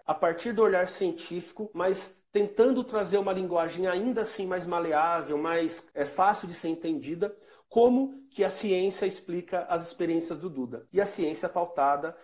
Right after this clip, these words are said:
nessa, nessa disciplina da, da ciência do esporte, que é a pedagogia do esporte, que é o fazer pedagógico por meio do esporte. Além desse, desse momento em que eu apresento os conceitos da pedagogia do esporte, e eu, eu,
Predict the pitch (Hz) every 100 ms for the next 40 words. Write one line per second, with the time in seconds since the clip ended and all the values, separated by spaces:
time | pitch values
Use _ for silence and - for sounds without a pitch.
0 | _ - 147 - 156 143 151 156 - 143
1 | 147 - 175 165 202 180 147 139 123 -
2 | - 151 151 143 147 151 - 143 143 143
3 | - 175 143 - - _ - 147 - 160
4 | 156 156 139 160 185 - 160 170 170 -
5 | 202 185 185 190 170 170 170 175 165 143
6 | 147 147 - 160 160 165 185 - 120 104
7 | - - 185 202 226 294 269 196 202 -
8 | 175 185 - 196 180 180 220 214 175 170
9 | 175 175 185 175 160 170 165 160 - 175
10 | - 190 214 - 180 170 160 151 147 131
11 | - 165 180 - - 175 208 208 - -
12 | 170 175